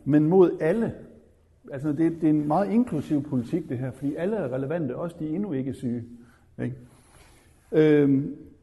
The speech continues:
og ved at bygge karantænen ind i byen, ja, så vil byen kunne overleve på sigt.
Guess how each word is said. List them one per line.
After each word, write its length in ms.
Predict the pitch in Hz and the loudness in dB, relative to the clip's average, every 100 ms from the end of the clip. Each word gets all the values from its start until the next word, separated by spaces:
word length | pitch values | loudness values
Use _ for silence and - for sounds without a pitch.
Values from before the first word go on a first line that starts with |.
| - | -8
og 120 | 160 | 2
ved 60 | 208 | 4
at 100 | 196 | 6
bygge 180 | 180 185 - - 175 | 4 -2 -12 -12 -8
karantænen 560 | 160 156 151 170 208 190 | 0 0 2 2 2 2
ind 160 | 180 165 | 0 0
i 40 | |
byen, 300 | 202 220 151 | 0 -2 -2
ja, 140 | 156 | -2
så 180 | 156 185 175 | -2 -6 -6
vil 320 | 190 160 160 | -4 0 0
byen 340 | 151 196 180 143 | 0 0 0 -2
kunne 300 | 170 185 190 | -4 -4 -2
overleve 400 | 151 180 135 117 | -4 -2 -2 -4
på 120 | 123 | -8
sigt. 240 | - 139 | -6 -8